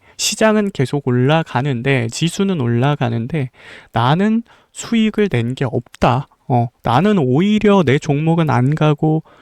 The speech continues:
손실을 보고 있고 이런 상태가 지속된다라는 거예요. 대형주, 이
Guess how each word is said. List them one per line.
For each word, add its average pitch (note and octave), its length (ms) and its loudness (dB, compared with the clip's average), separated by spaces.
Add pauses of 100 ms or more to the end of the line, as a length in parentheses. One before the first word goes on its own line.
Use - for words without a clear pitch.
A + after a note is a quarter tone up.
(120)
손실을 A3 580 2
보고 D#3+ 300 0
있고 D3+ 480 2 (280)
이런 G3 320 4
상태가 D3+ 760 0 (340)
지속된다라는 C3 1040 2
거예요. A#2+ 380 -2 (100)
대형주, D#3+ 680 0 (480)
이 C#3 100 -4